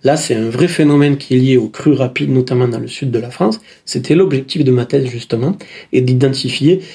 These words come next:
euh, ces phénomènes qui sont tellement rapides, qui se produisent aussi dans des cours d'eau qui parfois sont à sec et se retrouvent en trente minutes avec quatre, cinq, six, huit mètres d'eau, des vitesses d'écoulement très rapides, des gens aussi qui prennent leur véhicule,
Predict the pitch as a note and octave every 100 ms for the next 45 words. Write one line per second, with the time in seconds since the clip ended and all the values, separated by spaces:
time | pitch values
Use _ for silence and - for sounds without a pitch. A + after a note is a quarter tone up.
0 | - - B2+ B2 A#2+ B2 C3 C#3+ C#3 C#3+
1 | C#3 C#3 E3+ - - E3 - G3+ F#3+ D#3
2 | - - F#3 - - _ - C#3 C3 -
3 | C#3 C#3+ D#3 C3+ - D3+ C#3+ B2+ B2 B2+
4 | C#3+ C3 D#3 - B2 A#2 C#3+ C#3 C3+ C3
5 | C#3 C#3+ C3 - B2 - D#3 C3+ B2+ -
6 | - B2+ B2+ B2+ - - E3 E3 F3+ F3
7 | F#3 - - C3 C#3 C#3 - E3 - -
8 | - E3+ F3 - - - F3 - D3 E3
9 | E3+ E3 - B2+ F3+ - - - - C3
10 | B2+ C#3+ C#3+ D#3 C#3 - B2+ B2+ C3+ C3+
11 | C3+ - B2 A#2+ - A3+ - - - C3
12 | F#3 F#3 - F3 D3+ - D#3 D#3 C3+ C#3
13 | D3 F3+ A3